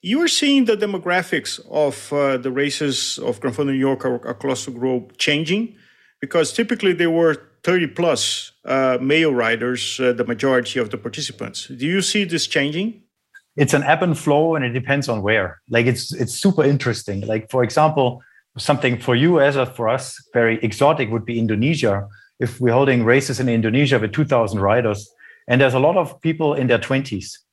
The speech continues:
Speaker 2: young women, twenty-two, twenty-three, um, they're Muslims, so they're even riding in their outfits that they have to wear, um, like,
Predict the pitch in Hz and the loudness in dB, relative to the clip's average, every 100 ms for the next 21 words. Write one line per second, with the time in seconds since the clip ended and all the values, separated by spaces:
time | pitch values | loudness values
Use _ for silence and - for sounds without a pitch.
0 | _ _ _ _ 117 143 160 143 151 131 | _ _ _ _ 2 4 4 2 2 2
1 | 117 - - 147 143 135 135 143 139 135 | 0 -4 -2 0 0 0 0 2 0 -2
2 | 139 131 135 - 123 123 127 127 - _ | -2 0 -2 0 2 4 2 -2 -14 _
3 | _ - 113 113 113 120 143 151 156 160 | _ 2 4 4 4 4 2 4 2 2
4 | 165 123 113 117 143 139 139 139 131 123 | -2 -2 0 0 0 -2 -4 -6 -6 2
5 | 131 151 151 143 127 110 123 135 117 101 | 4 4 2 2 2 4 2 0 -4 -6
6 | - 113 104 107 127 127 113 110 117 104 | -4 -2 0 2 2 0 -4 0 0 -2
7 | 104 _ _ _ _ _ 123 104 101 104 | -8 _ _ _ _ _ -2 0 2 2
8 | 110 - | 0 -2